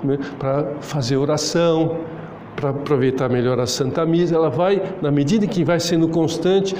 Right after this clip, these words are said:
vai entender melhor os evangelhos, a, a doutrina, a fé, porque é constante.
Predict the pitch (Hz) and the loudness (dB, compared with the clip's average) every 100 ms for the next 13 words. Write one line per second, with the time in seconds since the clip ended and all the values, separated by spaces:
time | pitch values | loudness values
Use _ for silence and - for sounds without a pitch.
0 | - 151 147 160 151 147 143 131 139 147 | -4 0 2 2 4 4 4 4 4 4
1 | 147 151 151 - 143 127 120 147 147 147 | 2 -2 -4 -4 -2 0 2 2 2 2
2 | 156 151 135 - 131 143 143 135 135 156 | 2 2 0 -2 0 0 0 0 0 0
3 | 156 139 127 - 160 160 160 - - - | 2 2 0 0 2 2 0 -6 -8 -14
4 | - 196 190 190 220 214 214 226 226 - | -6 -2 0 2 2 2 2 4 4 0
5 | - | -4